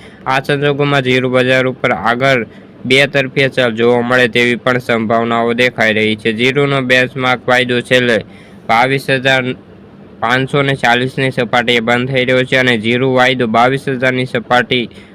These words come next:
તોડશે તો વધુ ઘટાડો આવે તેવી પણ સંભાવનાઓ છે અને તેવી પણ ભલામણ થઈ રહી છે. તો મિત્રો, આ હતી જીરુને લગતી આજની ચર્ચા.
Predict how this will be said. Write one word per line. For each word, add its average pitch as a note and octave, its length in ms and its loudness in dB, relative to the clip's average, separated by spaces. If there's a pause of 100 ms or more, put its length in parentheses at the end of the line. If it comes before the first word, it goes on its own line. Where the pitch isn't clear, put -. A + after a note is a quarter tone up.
તોડશે B2+ 460 0
તો B2 160 0
વધુ A2+ 300 0
ઘટાડો A#2 420 0
આવે A2+ 280 0
તેવી A#2+ 200 2
પણ B2+ 300 0 (680)
સંભાવનાઓ B2 760 0
છે B2+ 180 -2
અને B2 240 2
તેવી A#2+ 300 0
પણ B2+ 260 0 (400)
ભલામણ A#2+ 520 0 (280)
થઈ B2 220 0
રહી A2 260 2
છે. A2 180 0
તો A#2+ 140 -4
મિત્રો, C3 340 -2
આ A#2+ 240 4
હતી B2 220 -2
જીરુને A#2+ 440 -2
લગતી A#2+ 320 -2
આજની A#2+ 260 0
ચર્ચા. B2+ 420 -2